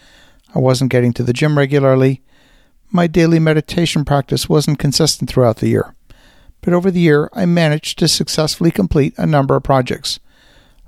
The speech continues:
Put a couple of projects on the back burner and brought laser focus to the ones that remained. The purpose in conducting a retrospective is to extract the lessons from what happened in the past year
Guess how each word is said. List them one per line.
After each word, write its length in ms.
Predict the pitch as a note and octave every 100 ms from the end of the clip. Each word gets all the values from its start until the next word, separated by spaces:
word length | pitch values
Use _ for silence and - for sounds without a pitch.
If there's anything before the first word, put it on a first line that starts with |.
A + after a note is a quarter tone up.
| -
Put 120 | C3+
a 60 | A#2+
couple 260 | C3+ -
of 80 | C3+
projects 420 | C3 C3+ C3+ -
on 120 | C#3
the 80 | C3
back 320 | C3 D3+ D3
burner 340 | - C#3+ C#3 C#3+ _ - _ _
and 120 | F3+ E3
brought 240 | D#3+ -
laser 300 | D#3 D3+ D#3
focus 480 | - D#3+ C3+ C#3 -
to 100 | -
the 120 | D3
ones 300 | C3+ B2 B2
that 120 | -
remained. 540 | B2+ C3 B2 A2+ G#2+ - - _ _ _ _ _ -
The 100 | G3
purpose 500 | - A#3 G#3 E3 -
in 80 | E3+
conducting 480 | E3 D#3 D3 E3
a 60 | D3+
retrospective 800 | D3 C#3 D#3 - F3 D#3+ - C3
is 160 | E3 -
to 140 | E3+
extract 400 | D#3 - D#3 -
the 100 | D#3
lessons 480 | D3+ E3+ D#3 C#3 C#3+
from 180 | - D3
what 140 | C#3+
happened 380 | C#3+ C3 C#3 C3+
in 40 |
the 60 | C3
past 380 | - C#3 C3 -
year 260 | C3 B2+